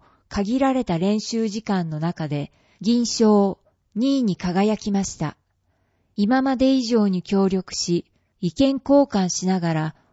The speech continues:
音作りをして臨んだというコンクールについて、表彰式でみんなの前の舞台に立てて嬉しかっ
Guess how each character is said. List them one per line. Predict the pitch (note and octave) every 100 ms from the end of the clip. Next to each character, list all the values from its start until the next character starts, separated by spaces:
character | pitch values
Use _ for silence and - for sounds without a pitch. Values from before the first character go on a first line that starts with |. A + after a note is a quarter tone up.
| -
音 | F3+ B3
作 | B3+ C#4 C4
り | G#3+
を | F#3
し | F3 -
て | E3+
臨 | F3 F3 A3+
ん | A3
だ | A3+
と | G3+ E3+
い | E3+
う |
コ | D#3+ G3+
ン | G3+
ク | - G#3+
ー | F#3+
ル | E3
に | D#3+
つ | -
い | F#3
て、 | E3+ D3 D3 - _ _ _ _ _ _ _ _ C4
表 | C#4
彰 | C4+ C#4+ C4+
式 | - - E3+
で | E3 D#3+ _ -
み | G#3 C4
ん | C#4
な | C4+
の | A#3
前 | F#3+ A#3+ B3
の | G3+
舞 | E3+
台 | - F#3 F3
に | D#3+
立 | E3+ E3
て | D#3
て | D#3
嬉 | D3+ G3 -
し |
か | -
っ | G3